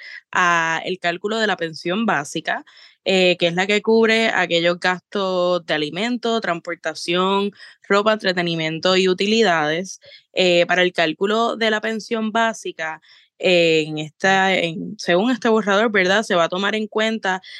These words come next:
desde un inicio la cantidad de dependientes menores de los que tiene responsabilidad legal, eh, la persona no custodia, que es la persona que emite los pagos mensualmente de pensión alimenticia,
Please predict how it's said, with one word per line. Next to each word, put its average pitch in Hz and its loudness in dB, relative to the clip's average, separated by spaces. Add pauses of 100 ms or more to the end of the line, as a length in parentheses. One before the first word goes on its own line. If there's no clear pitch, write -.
(120)
desde 180 0
un 170 -4
inicio 214 -2
la 196 2
cantidad 175 0
de 190 0
dependientes 190 -2
menores 175 -4 (400)
de 190 2
los 175 2
que 175 0
tiene 165 -2
responsabilidad 175 0
legal, 170 0
eh, 160 -4
la 156 -4
persona 160 -4
no 165 -4
custodia, 202 -2
que 151 -4
es 147 -8
la 156 -2
persona 170 -2
que 165 -4 (240)
emite 175 0
los 170 2
pagos 170 0
mensualmente 170 -4
de 170 0
pensión 160 -6
alimenticia, 170 -4